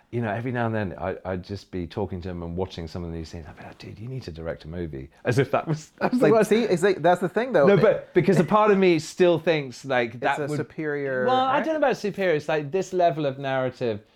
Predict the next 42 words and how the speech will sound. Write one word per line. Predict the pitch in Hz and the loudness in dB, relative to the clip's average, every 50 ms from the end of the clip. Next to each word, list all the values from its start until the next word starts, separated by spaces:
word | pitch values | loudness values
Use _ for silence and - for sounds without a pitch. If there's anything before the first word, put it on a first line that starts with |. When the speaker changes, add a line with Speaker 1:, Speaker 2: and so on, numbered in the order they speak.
| _ _ | _ _
Speaker 1:
Sc-, | - - 160 | -10 -4 -2
I'd | 131 147 185 196 | 0 0 0 -2
just | - 185 - - | -2 -4 -4 -2
love | 120 120 120 120 - | 2 2 2 0 -2
to | - 113 | -10 -16
see | - - 131 127 117 | -10 -4 -4 -2 -2
what | 101 98 98 - | 0 0 -2 -2
would | 110 110 | -2 -2
Speaker 2:
Yeah, | 113 143 147 | 0 0 0
Speaker 1:
happen, | 147 117 107 92 78 62 71 | 0 0 -2 -4 -6 -6 -8
you | 104 123 | -8 -4
know? | 170 - | -4 -4
Speaker 2:
sure. | - - - - - _ _ _ _ _ _ _ _ - | -4 -4 -6 -8 -12 _ _ _ _ _ _ _ _ -6
Speaker 1:
And, | 110 113 113 113 113 113 104 - 127 | -2 0 0 0 0 0 0 2 4
uh, | 117 117 117 | 4 4 4
he | 135 147 | 4 2
would | 143 160 160 | 2 4 2
always | 156 151 147 139 131 | 4 4 2 2 0
smile, | - - 143 131 127 127 127 123 117 113 110 107 | -2 -6 -2 0 0 2 4 4 4 4 2 2
and, | 90 80 107 107 107 | -2 -4 -4 -6 -4
like, | 110 110 110 107 - | -2 -4 -4 -4 -4
but | 120 110 107 | -4 -4 -4
his, | 110 135 131 120 - | -4 -4 -6 -6 -8
his, | - 139 139 139 123 117 - - _ _ _ _ _ _ _ _ _ _ | -8 -4 -4 -4 -4 -4 -10 -16 _ _ _ _ _ _ _ _ _ _
his | - 117 107 - | -10 -10 -10 -10
dedication | _ - 143 131 120 120 98 - 131 117 113 113 - - - 110 101 101 | _ -4 -2 -2 -2 -2 -4 -6 -6 -4 -4 -4 -6 -6 -8 -8 -8 -8
and | 82 - 98 98 98 | -8 -10 -10 -10 -10
hi-, | 107 107 - - | -10 -12 -12 -12
his | 95 95 - | -12 -12 -12
passion | - - - - - 113 101 - - - 90 80 78 71 60 - - | -14 -18 -14 -8 -6 -6 -6 -8 -10 -12 -10 -10 -10 -12 -14 -16 -12
for | - 113 110 | -8 -6 -4
Speaker 2:
Yeah. | 104 | -4
Speaker 1:
video | 98 92 90 90 87 82 | -4 -2 -2 -2 -4 -4
games | 82 87 85 85 78 - | -4 -6 -6 -8 -10 -10
was | 87 85 - | -12 -10 -8
so, | - 85 | -4 -4
he | 98 104 | -2 -4
was | 98 - | -2 0
so | - 110 | 2 2
rooted | 104 98 95 101 98 92 - 90 82 | 2 2 0 -2 -2 -2 -4 -6 -6
in | 87 82 82 | -4 -4 -4
that. | 82 78 - | -4 -6 -6